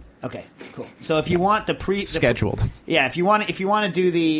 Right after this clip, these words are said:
Speaker 1: if you wanna, like, you know, miss the hipster rush, come early, right?
Speaker 2: That's right.
Speaker 1: That's what you're saying. All right. Hipster. Are you gonna get your, uh, I, everyone who's listened to the past couple episodes knows that, uh, there's a new per-, there's always someone at Roberta's that, look,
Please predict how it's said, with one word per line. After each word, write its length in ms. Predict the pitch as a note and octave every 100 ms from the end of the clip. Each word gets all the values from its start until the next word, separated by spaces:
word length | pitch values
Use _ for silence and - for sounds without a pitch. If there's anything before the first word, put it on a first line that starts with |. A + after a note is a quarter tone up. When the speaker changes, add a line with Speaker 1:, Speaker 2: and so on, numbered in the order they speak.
| D#3
Speaker 1:
if 100 | C#3
you 80 | F3+
wanna, 200 | F#3 F3
like, 260 | D3+ C#3+
you 80 | D#3+
know, 140 | C#3+ B2+
miss 300 | C3+ D#3 -
the 100 | D3+
hipster 280 | D#3 D#3+
rush, 260 | C#3 B2+ -
come 180 | D3 C3+
early, 260 | B2 G2
right? 320 | F#2 A#2 B2 -
Speaker 2:
That's 220 | G#2+ -
right. 140 | - - -
Speaker 1:
That's 100 | -
what 60 | A#2+
you're 80 |
saying. 180 | - D#2 - - - - -
All 60 | F#2+
right. 100 | - - - - -
Hipster. 800 | F3+ - - - - D#2 C2 - - - -
Are 60 |
you 80 | C#3
gonna 160 | C#3+ C#3
get 180 | C#3+ C#3
your, 180 | C#3
uh, 180 | C3 B2+ - - -
I, 120 | D3+
everyone 600 | - C#3 D3+ E3 D#3 C#3+
who's 260 | C3+ C#3 B2+
listened 240 | C#3+ B2+
to 40 | B2+
the 40 |
past 280 | C#3 B2 -
couple 240 | B2 B2
episodes 520 | B2 C3+ - A#2+ A2 A#2
knows 400 | B2 B2 A2+ - - - - -
that, 300 | B2 A#2+ -
uh, 320 | A#2+ A2+ A2+ A#2
there's 260 | B2 B2
a 80 | A#2+
new 420 | A#2+ B2 B2 A#2+
per-, 280 | A#2 - C3 - -
there's 240 | - F3 -
always 320 | G#3+ B3 G#3+
someone 240 | - F3 E3
at 80 | C#3
Roberta's 480 | B2+ C3 B2+ B2
that, 340 | B2+ B2 - - - -
look, 200 | E3+